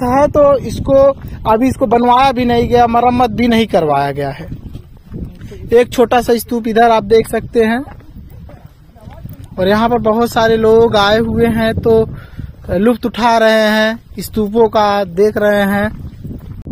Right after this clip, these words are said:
तो ये रास्ता उधर ही जाता है। चलिए देखते हैं कि आगे क्या है। देख सकते हैं ये महिलाएं भी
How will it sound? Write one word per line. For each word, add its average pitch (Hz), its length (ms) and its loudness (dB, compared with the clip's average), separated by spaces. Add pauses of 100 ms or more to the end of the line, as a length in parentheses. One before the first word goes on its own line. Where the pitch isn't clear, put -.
(720)
तो 202 220 4
ये 240 140 4
रास्ता 208 680 0
उधर 233 260 0
ही 262 260 0
जाता 202 440 -2
है। 220 280 -4 (280)
चलिए 240 180 2
देखते 226 480 0
हैं 262 440 2
कि 240 320 -8
आगे 208 320 0
क्या 208 320 0
है। 208 280 -2 (3500)
देख 254 240 0
सकते 262 320 -2
हैं 262 140 4
ये 269 100 4
महिलाएं 254 560 2
भी 254 340 2